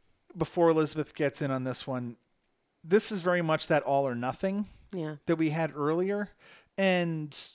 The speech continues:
Speaker 1: as a couple of people
Speaker 2: Right, like, either you stay home and eat healthy or you go out to eat and eat unhealthy.
Speaker 1: We always find a way to eat healthy at restaurants we go to.
Speaker 2: Yeah.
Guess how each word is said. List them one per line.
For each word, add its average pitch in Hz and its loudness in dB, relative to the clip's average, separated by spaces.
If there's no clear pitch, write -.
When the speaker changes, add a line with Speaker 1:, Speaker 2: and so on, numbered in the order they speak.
Speaker 1:
as 185 4
a 190 2
couple 247 2
of 196 0
people 196 0
Speaker 2:
Right, 175 8
like, 170 2
either 220 6
you 196 0
stay 185 0
home 180 0
and 175 0
eat 170 0
healthy 170 0
or 175 4
you 170 0
go 160 6
out 151 4
to - -6
eat 151 -4
and - -8
eat 147 0
unhealthy. 135 -4
Speaker 1:
We 254 0
always 196 4
find 170 0
a - 0
way 147 -2
to 143 -8
eat 151 -8
healthy 139 -2
at 123 -4
restaurants 127 -4
we 117 -6
go 107 -6
to. - -14
Speaker 2:
Yeah. - -6